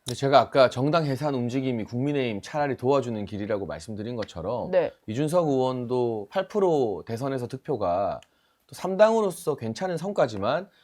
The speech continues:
Speaker 1: 동시에 앞으로의 존재감이나 이런 것들 고민이 깊어질 텐데,
Speaker 2: 음.
Speaker 1: 제명하겠다고 막 탄압해주면
Speaker 2: 네.
Speaker 1: 오히려 또 살려주는 길이 되거든요.
Speaker 2: 그래요?
Speaker 1: 그리고 실질적으로 국회의원 제명이 거의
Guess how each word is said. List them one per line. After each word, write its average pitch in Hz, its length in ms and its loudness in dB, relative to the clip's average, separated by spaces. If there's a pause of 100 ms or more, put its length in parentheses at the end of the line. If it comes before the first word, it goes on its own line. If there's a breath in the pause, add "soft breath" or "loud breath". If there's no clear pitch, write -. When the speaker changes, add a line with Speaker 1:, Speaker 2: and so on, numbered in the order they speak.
(160)
Speaker 1:
동시에 135 400 2
앞으로의 165 520 6
존재감이나 127 840 0
이런 123 220 -2
것들 110 400 -2
고민이 143 320 0
깊어질 127 380 -2
텐데, 95 540 -4
Speaker 2:
음. - 60 -20 (300 soft breath)
Speaker 1:
제명하겠다고 151 1040 2
막 110 180 -10
탄압해주면 160 840 -4
Speaker 2:
네. 170 220 -4 (120)
Speaker 1:
오히려 233 320 6
또 - 80 -8
살려주는 170 500 0
길이 120 220 -2
되거든요. 101 380 -4
Speaker 2:
그래요? 190 440 -2 (140 soft breath)
Speaker 1:
그리고 175 180 0
실질적으로 262 640 2
국회의원 226 440 2
제명이 147 360 -2
거의 113 320 0